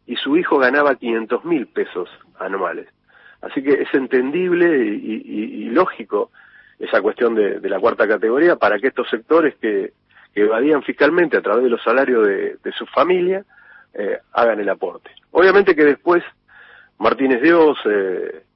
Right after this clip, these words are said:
eh, Cavallo, Machinera, las políticas neoliberales fueron, eh, eh, deformando, eh, et-, este mal llamado impuesto a las ganancias.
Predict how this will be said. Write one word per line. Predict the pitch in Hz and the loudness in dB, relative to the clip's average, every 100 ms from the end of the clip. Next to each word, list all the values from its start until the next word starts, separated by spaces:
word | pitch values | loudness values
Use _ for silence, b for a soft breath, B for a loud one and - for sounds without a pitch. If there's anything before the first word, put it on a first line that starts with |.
| _ _ _ | _ _ _
eh, | - 101 - - - - | -6 -4 -4 -6 -8 -6
Cavallo, | - 107 135 139 127 110 | 0 4 6 6 4 2
Machinera, | 98 95 104 117 135 120 110 104 98 | -2 -6 -4 -2 0 0 -2 -4 -4
las | 92 98 | -4 -2
políticas | 127 147 139 135 | -2 0 0 2
neoliberales | 143 147 170 202 170 | 2 2 4 4 2
fueron, | 135 127 107 - _ - | 0 -2 -4 -8 _ -16
eh, | - 104 - _ _ - | -12 -12 -14 _ _ -12
eh, | 107 98 | -10 -8
deformando, | 98 - 113 123 156 165 160 147 120 98 95 - _ _ _ _ | -10 -6 -2 0 2 0 4 4 4 2 -2 -10 _ _ _ _
eh, | - - | -16 -10
et-, | 117 113 - | -10 -10 -10
este | 113 120 | -6 -4
mal | 110 120 - | 0 -2 -2
llamado | 110 110 | -2 -2
impuesto | 98 - | -6 -8
a | 110 | -2
las | 117 | 2
ganancias. | 185 160 - | 2 2 -2